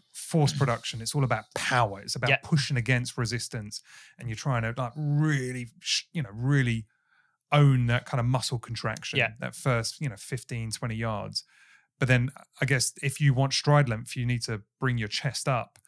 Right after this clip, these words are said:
Speaker 2: Yeah.
Speaker 1: so you can really maximize the, the range of your legs.
Speaker 2: Yeah, exactly. So it's your looking at your body angle, your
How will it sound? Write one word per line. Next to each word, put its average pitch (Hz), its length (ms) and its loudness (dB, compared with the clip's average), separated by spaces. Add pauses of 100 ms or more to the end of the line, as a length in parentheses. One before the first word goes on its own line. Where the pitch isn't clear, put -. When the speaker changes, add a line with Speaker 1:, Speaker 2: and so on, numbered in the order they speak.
(100)
Speaker 2:
Yeah. 131 140 4
Speaker 1:
so 120 100 2
you 113 160 -2
can 117 120 -2
really 117 180 0
maximize 113 880 0
the, 107 400 -4
the 123 100 -2
range 120 400 0
of 101 160 -4
your 104 140 -4
legs. - 420 -6 (140)
Speaker 2:
Yeah, 127 220 2
exactly. 127 560 0
So - 180 -4
it's 131 400 -2
your 131 380 -2
looking 131 280 -8
at 123 80 -12
your 127 80 -10
body 139 360 0
angle, 135 520 -2
your 117 100 -10